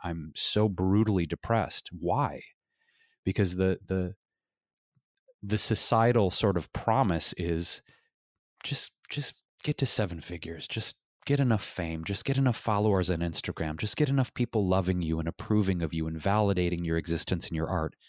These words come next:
And that'll be it. You'll have reached the holy grail, right? Of self-realization. So it was a huge wake-up call for me because I'm, I'm freaking out thinking, "I have all these things I've ever wanted. Why do I feel so bad? Why do I wanna just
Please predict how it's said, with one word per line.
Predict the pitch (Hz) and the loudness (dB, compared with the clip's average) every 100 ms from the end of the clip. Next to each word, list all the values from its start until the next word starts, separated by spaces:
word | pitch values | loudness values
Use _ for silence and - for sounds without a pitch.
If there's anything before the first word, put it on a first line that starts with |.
| - - - _ _ _ _ - | -20 -20 -20 _ _ _ _ -6
And | 98 | -2
that'll | 101 | 0
be | 101 110 | 2 4
it. | 170 - _ _ - | 4 2 _ _ 0
You'll | 101 | 2
have | 98 | 4
reached | 107 107 - | 2 2 0
the | |
holy | 101 113 101 | 2 4 4
grail, | 92 107 110 73 | 4 2 2 0
right? | 76 85 - _ _ _ _ - | 0 -2 -4 _ _ _ _ -6
Of | 101 | -2
self-realization. | - 107 - 107 101 92 104 113 - 78 _ _ _ _ _ _ - _ _ - - - - - - - | 2 2 2 2 4 4 2 2 -4 -14 _ _ _ _ _ _ -20 _ _ -20 -20 -20 -18 -18 -12 0
So | - | 4
it | 113 | 6
was | 113 98 | 6 2
a | |
huge | 98 143 135 | 2 2 4
wake-up | 104 120 - - | 6 6 2 0
call | 90 85 | 0 0
for | - | 0
me | 85 82 | -2 -2
because | 80 - 87 | -2 -2 0
I'm, | 85 82 78 | 0 -2 -4
I'm | - 82 80 80 - - | -6 -4 -6 -8 -14 -12
freaking | - - 117 - 95 | -4 2 2 4 2
out | 117 - | 2 0
thinking, | 92 82 87 | -4 -2 -2
"I | 82 | 0
have | 85 104 | 0 2
all | 110 | 4
these | 98 82 - | 4 0 0
things | 95 95 | -2 0
I've | 90 85 | 0 0
ever | 80 | -2
wanted. | 80 92 113 90 73 - - _ _ _ _ _ | 0 2 2 2 0 -6 -14 _ _ _ _ _
Why | 85 90 104 | 0 2 4
do | 101 | 4
I | 85 | 2
feel | - 90 | 2 0
so | - - 95 90 | 0 2 2 4
bad? | 92 92 82 | 2 2 0
Why | 78 90 | 0 2
do | 98 | 2
I | 98 | 2
wanna | 87 80 | 0 0
just | 76 78 | -2 -6